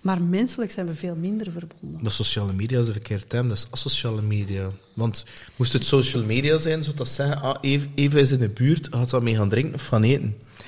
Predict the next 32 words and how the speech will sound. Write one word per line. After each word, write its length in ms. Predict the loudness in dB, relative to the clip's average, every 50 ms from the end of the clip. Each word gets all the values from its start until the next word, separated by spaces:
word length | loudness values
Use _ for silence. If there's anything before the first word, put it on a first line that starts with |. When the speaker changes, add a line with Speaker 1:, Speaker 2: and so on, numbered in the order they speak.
| -16 -16 -16 -6 -2 0 0
Speaker 1:
Ik 120 | 0 0
heb 120 | 0 0 0
eens 200 | 0 0 -2 -4
geweten, 460 | -4 -2 0 0 0 0 0 0 0
een 100 | 0 -2
vriendin 420 | -2 0 2 2 4 4 2 2
van 200 | 2 0 0 0
mij, 200 | 0 0 0 -2
van 320 | -4 -4 -2 -2 -2 -2 -2
als 200 | -4 -6 -6 -6
ik 200 | -8 -10 -8 -4
naar 220 | -4 -2 -2 -2 -2
die 80 | -2
jaren 220 | -2 0 -2 -2 -4
social 460 | -6 -4 -4 -4 -4 -4 -4 -4 -2
media 520 | -2 0 0 -2 -2 0 0 0 0 -2 -4 -8 -16 -20 -20 -20 _
keek, 400 | -2 -2 -2 -2 -2 -6 -14 -20 -20 _ -20 -20 -20 -20 -18 -2
dan 120 | 2 4 4
was 140 | 4 4 2
dat 120 | 0 -2
zo 80 | -2 -2
echt 200 | -2 -2 -2 -4
dat 120 | -4 -4
je 80 | -2 -2
denkt 260 | -2 -2 -2 -2 -4
van, 220 | -6 -8 -8 -8 -8 -8
"Wauw, 540 | -4 0 4 6 6 6 4 2 -2 -6 -10 -10
allee, 440 | -6 -4 0 0 2 0 0 -2 -6 -10 -8 -4
life 540 | 0 2 2 0 0 -4 -10 -18 -18 -12 -8
is 140 | -6 -6 -6 -6
going 340 | -8 -8 -6 -4 -4 -4 -2 0
good." 360 | 0 0 -2 -4 -8 -16